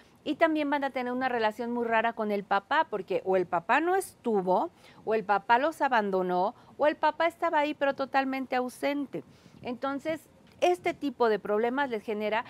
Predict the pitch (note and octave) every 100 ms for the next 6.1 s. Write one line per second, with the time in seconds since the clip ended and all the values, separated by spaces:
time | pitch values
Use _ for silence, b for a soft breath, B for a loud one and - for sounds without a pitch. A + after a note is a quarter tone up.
0 | B B - C#4 C#4 C#4 D4+ - B3+ B3
1 | B3+ B3 B3 - A3+ A#3 G#3 - C4 B3+
2 | C4 C4 B3+ A#3+ G#3 G3+ F#3+ F#3+ F#3 G3
3 | G3 F3+ F3+ - B - C4 C4 B3 B3
4 | B3+ C#4+ C#4 C#4+ B3 A3+ A3 A3 A3 G#3
5 | G#3 G#3 G3 G3 F3+ - F#3+ F#3 F3+ D#3+
6 | E3+